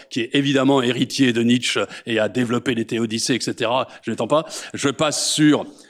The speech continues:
euh, sur Freud, qui l'a, euh, aussi fait, mais je vais essayer de montrer, euh, tout son apport. Et, euh, j'en viens justement à son application avec les deux chefs.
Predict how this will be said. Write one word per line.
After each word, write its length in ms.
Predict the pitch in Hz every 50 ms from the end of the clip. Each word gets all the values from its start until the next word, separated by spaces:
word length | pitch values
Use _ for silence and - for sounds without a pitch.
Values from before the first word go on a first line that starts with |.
| _ -
euh, 460 | - 127 127 127 127 120 120 120 113 104
sur 240 | - - - 113
Freud, 420 | - - - - 151 151 147 - -
qui 140 | - 127 113
l'a, 400 | 110 110 113 107 107 107 107 107
euh, 200 | 107 107 107 113
aussi 400 | 117 127 135 - - - 139 127
fait, 240 | 113 - 156 160 147
mais 160 | 123 110 95
je 100 | - -
vais 100 | 101 104
essayer 220 | 101 - - 113
de 60 | 107 110
montrer, 500 | 110 120 117 - - 123 110 - _ _ _ _ _ - - _ _ _ -
euh, 80 | 113 104 101
tout 140 | - - 117
son 200 | - - 123 117
apport. 460 | 113 110 113 139 143 156 160 160 156 - - - - - - - - - _ _ _ - - - _ - - - - - - - _ -
Et, 360 | 160 156 160 165 156 135 -
euh, 480 | - 131 131 131 131 131 127 127 123 117 120 - - - -
j'en 260 | 113 101 127 139 139
viens 220 | 127 139 156 151
justement 540 | 139 147 135 - - 151 143 156 156 151 -
à 120 | 135 131 131
son 280 | 135 - - 131 131
application 720 | 127 123 127 127 117 139 131 120 - - 147 147 143 - - - - _ _ _ -
avec 260 | 120 117 131 131 -
les 80 | 123 113
deux 120 | 110 120
chefs. 400 | - - 127 107 - - - -